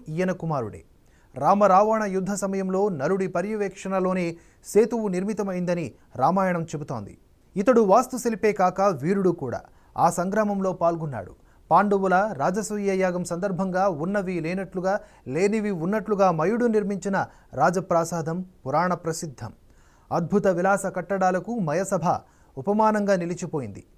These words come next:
పూరి క్షేత్రంలోని జగన్నాథ, సుభద్ర, బలభద్ర విగ్రహాల సృష్టికర్త విశ్వకర్మ వారసులనేనని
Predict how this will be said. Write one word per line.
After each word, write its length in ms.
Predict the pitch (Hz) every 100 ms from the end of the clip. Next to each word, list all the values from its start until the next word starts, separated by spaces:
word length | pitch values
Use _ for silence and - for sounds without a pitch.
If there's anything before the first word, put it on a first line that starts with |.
| _ _ _ -
పూరి 220 | 254 285
క్షేత్రంలోని 680 | - 240 220 220 208 196 196
జగన్నాథ, 540 | 151 196 202 196 185 185 208 - _
సుభద్ర, 460 | - 175 170 185 196 220 240 _
బలభద్ర 460 | 117 170 190 185 190
విగ్రహాల 500 | 175 175 196 185 185
సృష్టికర్త 580 | 175 180 180 208 185 - 160 - - _ 143
విశ్వకర్మ 480 | 170 220 196 185
వారసులనేనని 840 | 185 143 190 226 214 196 185 175